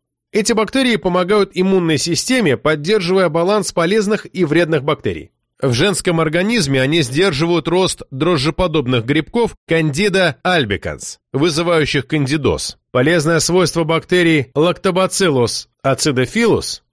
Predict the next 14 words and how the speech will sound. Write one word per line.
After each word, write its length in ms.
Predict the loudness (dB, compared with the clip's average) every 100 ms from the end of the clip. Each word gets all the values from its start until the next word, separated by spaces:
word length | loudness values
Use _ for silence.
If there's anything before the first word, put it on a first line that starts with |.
| _ -2
также 360 | 0 2 0
заключается 760 | 0 -2 -2 0 0 0 0 -2
в 60 |
их 80 | -2
способности 680 | -2 -2 0 0 -2 -2 -2
поддерживать 880 | 0 -2 0 0 2 2 2 0 -2
уровень 340 | 0 2 0
холестерина. 680 | -2 -2 -2 -2 -4 -6 -12 _ _ _ _
В 140 | -6
тонкой 400 | 0 0 0 -2
кишке 600 | 0 -2 -2 -2 0 -2 -2
бактерии 720 | -4 -2 0 2 2 2 -2 _ -2
Lactobacillus 1120 | 0 0 0 0 0 0 0 2 2 -2 -6 _
acidophilus 1000 | -4 -2 0 0 -2 0 -2 -2 -6 -12